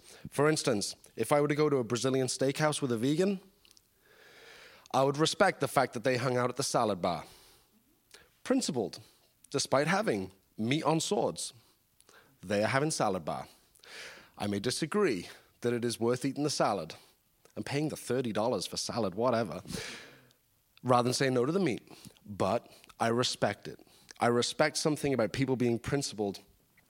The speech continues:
when it comes at a cost. Quote from Greg Rochelle, "When you have integrity, nothing else matters. When you don't have integrity,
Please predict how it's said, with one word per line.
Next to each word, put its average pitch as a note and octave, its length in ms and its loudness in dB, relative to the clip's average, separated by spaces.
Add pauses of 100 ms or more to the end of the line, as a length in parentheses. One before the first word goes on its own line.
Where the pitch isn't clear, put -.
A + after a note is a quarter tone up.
(140)
when A#2+ 160 2
it A#2 60 0
comes A#2+ 420 0
at G#2+ 100 2
a G#2 60 0
cost. - 380 -4 (500)
Quote D#3+ 200 2
from D3 140 2
Greg C3 220 0
Rochelle, G#2 360 0 (560)
"When B2 120 2
you C#3+ 80 4
have D#3 140 4
integrity, D3 520 2
nothing B2+ 280 2
else A2+ 200 2
matters. G2+ 400 0 (260)
When B2+ 140 2
you C3 100 2
don't E3 240 2
have C#3 180 2
integrity, G2 640 -2